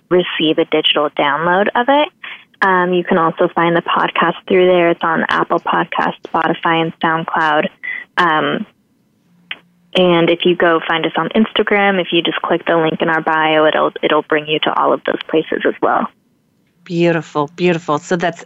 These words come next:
Speaker 2: M D R N Day Muse. So M is in modern, D is in Delta, R is in Romeo, and N is in November, Day Muse. So check that out.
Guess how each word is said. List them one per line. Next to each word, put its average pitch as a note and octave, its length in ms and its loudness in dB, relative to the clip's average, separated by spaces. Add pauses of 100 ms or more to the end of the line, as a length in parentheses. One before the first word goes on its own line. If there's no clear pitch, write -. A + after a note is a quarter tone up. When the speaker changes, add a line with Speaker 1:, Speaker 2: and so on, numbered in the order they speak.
(160)
Speaker 2:
M A3+ 420 0 (160)
D F#3 420 -2 (100)
R E3 340 0 (100)
N F3 480 -2 (420)
Day F3 300 2
Muse. D#3+ 480 0
So D3+ 540 -2 (120)
M F#3 240 0
is F#3 140 -4
in E3 200 -4
modern, G3+ 540 -2
D E3+ 240 -6
is F3+ 200 -4
in D#3+ 240 -4
Delta, E3 500 -2
R F3 240 -2
is F3+ 140 -8
in D3+ 160 -8
Romeo, A#3 560 -4
and D#3 240 -6
N F#3+ 180 -2
is F#3+ 160 -4
in D#3+ 340 -4 (220)
November, G#3+ 580 0 (480)
Day F3 280 2
Muse. D#3+ 520 0
So D#3 420 -4
check - 280 -8
that A3 260 -2
out. F#3 400 -2